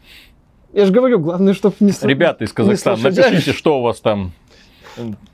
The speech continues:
Speaker 2: Как, как преследуются или не преследуются, поддерживаются. Я, на самом деле, против подобных блокировок. Какая,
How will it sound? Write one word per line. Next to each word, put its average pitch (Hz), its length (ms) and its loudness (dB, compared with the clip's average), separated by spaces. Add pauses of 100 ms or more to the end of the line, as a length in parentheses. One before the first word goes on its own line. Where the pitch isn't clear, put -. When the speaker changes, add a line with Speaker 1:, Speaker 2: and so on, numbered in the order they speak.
Speaker 2:
Как, 147 300 -4
как - 300 -2
преследуются 127 800 0
или 117 160 2
не 120 100 2
преследуются, 110 720 -2
поддерживаются. 104 800 -2
Я, 160 160 2
на 247 140 -4
самом 196 200 0
деле, 160 200 2
против 175 400 -2
подобных 127 480 0
блокировок. 123 600 0
Какая, - 520 -2